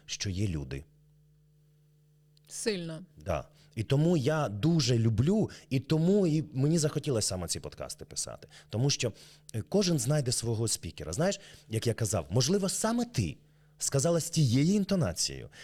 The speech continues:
Speaker 1: з тим посилом, з тим прищуром, з тією енергією, що треба якійсь дівчині чи хлопцю, який буде слухати, точно. І оце беньк, інсайт, і все пішло в життя. Я
Speaker 2: Так.
Speaker 1: тобі дуже дякую.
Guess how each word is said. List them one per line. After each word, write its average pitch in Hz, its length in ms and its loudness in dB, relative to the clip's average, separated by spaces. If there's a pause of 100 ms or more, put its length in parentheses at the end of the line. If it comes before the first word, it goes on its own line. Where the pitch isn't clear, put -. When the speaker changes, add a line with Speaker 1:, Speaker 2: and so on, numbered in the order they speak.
Speaker 1:
з - 240 -2
тим 196 300 2
посилом, 127 720 0 (200)
з - 200 -2
тим 202 240 2 (180)
прищуром, 113 720 2 (160)
з - 160 -2
тією 185 420 4
енергією, 180 460 2
що - 240 0
треба 175 400 0 (180)
якійсь 143 400 0
дівчині 127 480 2
чи - 140 -2
хлопцю, 170 380 0
який 156 140 -2
буде 101 200 0
слухати, 170 580 0 (1300)
точно. - 560 -2
І 165 120 0
оце 151 220 0
беньк, 262 720 0
інсайт, 196 640 0
і 113 80 -6
все 135 200 -2
пішло 95 300 -6
в 85 60 -8
життя. 76 340 -14
Я 202 60 -4
Speaker 2:
Так. 185 80 -4
Speaker 1:
тобі 147 180 0
дуже 131 280 0
дякую. 117 520 -4